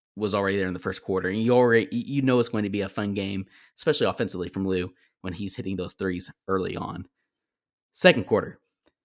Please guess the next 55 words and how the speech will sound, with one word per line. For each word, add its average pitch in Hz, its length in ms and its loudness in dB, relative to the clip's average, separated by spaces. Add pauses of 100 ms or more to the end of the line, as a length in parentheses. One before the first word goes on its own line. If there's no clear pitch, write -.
(440)
Scoring 160 280 6
drought 139 360 8
was 104 240 0
just - 380 -6 (120)
awful 113 320 2
for 104 160 -6
both 92 260 -10
teams. 85 400 -12 (120)
It 123 80 -2
was 131 120 -2
just 113 160 -4
an 107 140 -6
ugly 95 240 -6
quarter 92 380 -8 (180)
all 131 240 6
around. 92 400 -10
Porzingis 131 420 0
had 120 280 2
three 117 160 -4
fouls, 110 380 2
so 107 60 -4
he 98 140 -6
goes 104 200 -2
out 104 160 -4
pretty 98 180 -4
quickly. 101 560 -2 (320)
Mavericks 113 260 4
switched 113 260 -4
to 127 100 2
a 101 60 0
zone 107 340 -2
to 104 60 -4
try 113 220 -2
and 107 100 -2
limit 104 220 -2
O 98 80 -4
K 101 140 -4
C's 95 240 -8
drives, 113 480 2
'cause 101 140 -6
that 104 100 0
was 95 80 -4
the - 60 -4
only 113 220 -4
way 107 140 0
that 98 120 -4
O 101 40 -6
K - 120 -14
C - 160 -2
was 98 140 -6
really 101 160 -6
scoring 160 420 4
against 143 180 2
the 151 40 2
Mavericks. 135 460 2